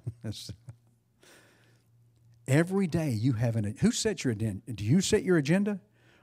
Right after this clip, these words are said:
Or do you talk to God about it and let him set your agenda? "Well, that seems kind of foolish, Pastor, to ask God, 'Where am I gonna go today?'"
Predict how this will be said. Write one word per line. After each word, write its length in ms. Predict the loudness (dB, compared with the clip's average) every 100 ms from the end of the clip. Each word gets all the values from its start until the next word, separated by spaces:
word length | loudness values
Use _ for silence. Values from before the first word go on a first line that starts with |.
| _
Or 140 | 0 2
do 140 | 2
you 80 | 0
talk 240 | 0 0
to 80 | 0
God 200 | 0 0
about 220 | 0 -2
it 40 | -2
and 80 | -2
let 80 | 0
him 140 | -2
set 260 | -2 -6 -6
your 80 |
agenda? 380 | -6 -6 -8 -12 -18 _ _ _ _ _ _ _ _ _ _ _ _ _ _ _ _ 0
"Well, 100 | 0
that 80 |
seems 220 | 4 2 2
kind 180 | 0
of 80 | 0
foolish, 360 | 4 6 6 4
Pastor, 520 | 4 4 2 -2 -2 _ _ _
to 100 | -2
ask 220 | 2 2 2
God, 220 | 4 4
'Where 160 | 6
am 80 | 6
I 100 | 6
gonna 160 | 4 4
go 180 | 4 4
today?'" 400 | 2 -2 -4